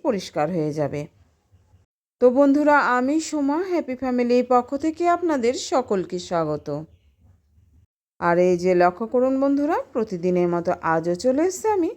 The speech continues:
নতুন একটা রেসিপি নিয়ে। আজ আমি আপনাদের সঙ্গে শেয়ার করব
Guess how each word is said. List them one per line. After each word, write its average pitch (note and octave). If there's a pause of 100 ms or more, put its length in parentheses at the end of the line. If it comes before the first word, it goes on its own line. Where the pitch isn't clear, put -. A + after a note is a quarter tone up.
নতুন F#3+
একটা D#3
রেসিপি D3+
নিয়ে। C#3+ (1400)
আজ E3
আমি E3+
আপনাদের F3
সঙ্গে G3+
শেয়ার A3
করব A#3